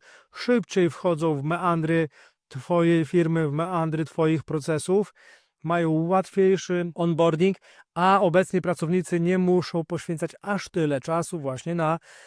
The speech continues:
tego typu wdrożenie, więc proces jest skrócony,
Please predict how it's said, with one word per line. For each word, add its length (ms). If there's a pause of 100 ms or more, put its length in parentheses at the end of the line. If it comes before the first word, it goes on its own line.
(140)
tego 280
typu 420 (300)
wdrożenie, 640
więc 300
proces 520
jest 200
skrócony, 920